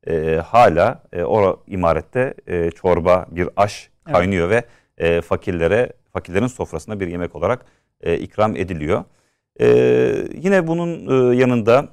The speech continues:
Speaker 1: Kanuni Sultan Süleyman'ın mesela Kudüs, e, özelinde baktığımız zaman, e, su, şehrin su ihtiyacı, e,
Speaker 2: Sebillerle.
Speaker 1: sıkıntılı.
Speaker 2: Hı hı.
Speaker 1: Yani o dönemde,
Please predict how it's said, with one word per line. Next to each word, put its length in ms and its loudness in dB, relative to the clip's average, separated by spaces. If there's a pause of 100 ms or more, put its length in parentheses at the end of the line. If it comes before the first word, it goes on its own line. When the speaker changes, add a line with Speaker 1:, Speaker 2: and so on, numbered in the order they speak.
(160)
Speaker 1:
Kanuni 320 0
Sultan 280 -4
Süleyman'ın 380 -4
mesela 300 -4
Kudüs, 640 -10
e, 40 -6
özelinde 580 -2
baktığımız 400 -2
zaman, 260 -4 (420)
e, 280 2 (200)
su, 400 0 (420)
şehrin 360 -4
su 240 -2
ihtiyacı, 600 2 (280)
e, 100 -4
Speaker 2:
Sebillerle. 680 0
Speaker 1:
sıkıntılı. 580 -2
Speaker 2:
Hı 40 4
hı. 60 -6 (220)
Speaker 1:
Yani 160 -4
o 140 2
dönemde, 540 2